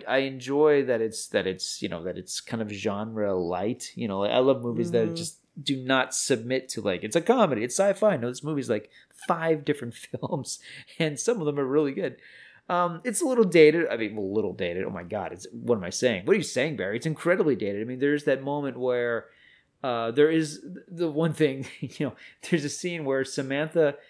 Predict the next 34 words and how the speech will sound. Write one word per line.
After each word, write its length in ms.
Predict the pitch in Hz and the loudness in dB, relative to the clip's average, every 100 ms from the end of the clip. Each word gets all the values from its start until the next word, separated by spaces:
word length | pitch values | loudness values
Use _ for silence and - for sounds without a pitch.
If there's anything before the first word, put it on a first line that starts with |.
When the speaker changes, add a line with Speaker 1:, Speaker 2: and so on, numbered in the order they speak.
| _ _ | _ _
Speaker 1:
and 100 | 156 | -6
Regina 380 | 147 127 147 147 | -6 -2 -2 0
are 100 | 120 | -2
talking 380 | 117 143 147 151 | -2 -2 -2 -2
about 200 | 131 120 | -2 -2
Hector, 580 | 123 131 - 101 98 - _ _ _ _ | -4 -8 -4 -4 -4 -10 _ _ _ _
and 540 | 156 135 131 127 123 120 | -6 -4 -4 -8 -10 -12
Samantha 680 | - 143 139 147 147 131 123 | -6 -4 -2 -4 0 2 2
drops 420 | 123 131 120 - | 0 -2 -2 -4
a 60 | 117 | -8
homophobic 580 | 135 139 - 131 135 | -8 -8 -4 -4 -4
slur 460 | - - 127 110 117 | -8 -4 -2 0 0
because 600 | 120 123 120 117 117 117 - | -2 -2 2 2 0 -8 -12
they're 260 | 135 131 123 | -4 -2 0
like, 300 | 117 113 - _ | -2 -4 -10 _
she's 180 | - 131 | -12 -10
like, 100 | 120 | -6
"Oh 80 | 160 | -4
my 120 | 143 | -2
God, 280 | 131 139 113 | -4 -4 -2
like, 240 | 117 117 - _ _ _ | -2 -4 -12 _ _ _
the 100 | 156 | 2
last 280 | 151 175 175 | 4 2 0
man 140 | 160 | -2
of 60 | 147 | 0
the 60 | 135 | 0
world 220 | 135 135 | -2 -2
can't 260 | - 196 135 | -2 -2 -2
be 80 | |
gay, 300 | 117 127 104 | -6 -6 -8
can't 280 | 92 202 180 | -2 0 0
be," 100 | 147 - | -4 -6
you 140 | 107 | -10
know, 160 | 78 | -10